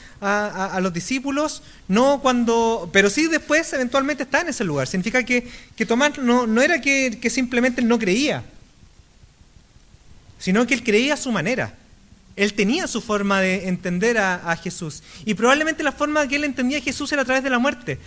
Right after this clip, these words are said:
Porque el Jesús de Tomás, el Jesús de muchos de los creyentes, el Jesús inclusive de María, que estaba buscando, estaban buscando un muerto.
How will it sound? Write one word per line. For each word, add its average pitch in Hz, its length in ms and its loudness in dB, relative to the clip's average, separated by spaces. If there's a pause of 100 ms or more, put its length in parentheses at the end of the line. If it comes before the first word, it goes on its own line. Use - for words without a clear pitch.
(180)
Porque 196 220 0
el 208 200 2
Jesús - 680 -2
de 269 100 2
Tomás, 269 440 0 (320)
el 208 140 2
Jesús 214 360 0
de 277 100 2
muchos 302 300 0
de - 20 0
los 277 120 0
creyentes, 262 600 0
el 220 80 0
Jesús 285 260 -2
inclusive 294 400 0
de 269 100 2
María, 277 360 4
que 254 120 -2
estaba 262 240 2
buscando, 294 440 0
estaban 294 300 0
buscando 294 300 -4
un 240 60 0
muerto. 208 400 -4